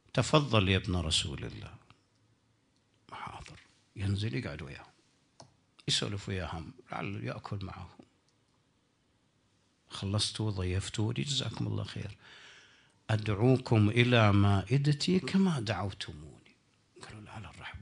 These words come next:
والسعة." الإنسان يتصور هذه القضية بسيطة، لكن لا، أنت الآن خلي مثلا فد اثنين ثلاثة بنغالية قاعدين ياكلون على الرصيف، ويقولوا لك: "تفضل مولانا،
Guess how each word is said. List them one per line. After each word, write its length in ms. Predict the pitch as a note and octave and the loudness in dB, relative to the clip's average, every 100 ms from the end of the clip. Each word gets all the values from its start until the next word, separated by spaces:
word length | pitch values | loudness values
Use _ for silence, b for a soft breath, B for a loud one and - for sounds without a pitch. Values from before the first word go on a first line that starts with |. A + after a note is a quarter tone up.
| - | -12
والسعة." 380 | - - - _ _ _ _ _ _ B B B B B B B B - | -10 -10 -12 _ _ _ _ _ _ B B B B B B B B 0
الإنسان 400 | A#2+ - F3+ E3+ | 4 6 6 8
يتصور 440 | C#3+ - F3+ D#3 | 8 8 6 8
هذه 200 | C3 D#3 | 8 8
القضية 440 | B2+ - A2 C#3+ | 4 2 4 4
بسيطة، 760 | D3+ A2+ - D3+ F3 A2 G2 A2 - _ _ _ _ _ _ _ _ | 4 4 4 2 0 -2 -2 -4 -10 _ _ _ _ _ _ _ _
لكن 340 | C3+ C3+ C3 D3 | -8 -6 -6 -6
لا، 220 | A#2+ F#2 | -6 -8
أنت 220 | A2 - | -12 -12
الآن 440 | A2+ A2+ B2+ A#2 | -10 -6 -4 -2
خلي 320 | A2 - A#2+ G#2 | -4 -4 -2 0
مثلا 720 | A2 - A2 G#2+ A#2+ B2+ C#3+ - _ _ _ _ b b b b b b b _ | -2 -2 -4 -4 -6 -6 -10 -16 _ _ _ _ b b b b b b b _
فد 220 | - E3 | -8 -6
اثنين 380 | B2 C3+ A#2+ G#2+ | 0 4 4 4
ثلاثة 400 | - A#2 G2+ G2+ | 2 2 2 0
بنغالية 680 | A2 A2+ G#2+ G#2 A#2+ A#2 | -2 0 0 2 0 2
قاعدين 340 | A2 G2 A2+ A2 | 0 0 0 0
ياكلون 580 | G2+ F#2+ A2+ A#2+ C#3+ C#3+ | 0 -2 -4 -4 -4 -4
على 180 | A2 | -4
الرصيف، 640 | - E2+ - C#2+ - - - _ _ | -4 -4 -4 -6 -12 -18 -20 _ _
ويقولوا 260 | D3 D3+ B2 | -4 -2 0
لك: 180 | G#2+ A2+ | -2 -4
"تفضل 440 | - D3 A#2 F#2+ | -4 -2 0 -2
مولانا، 360 | F2+ C#2+ - | -4 -10 -16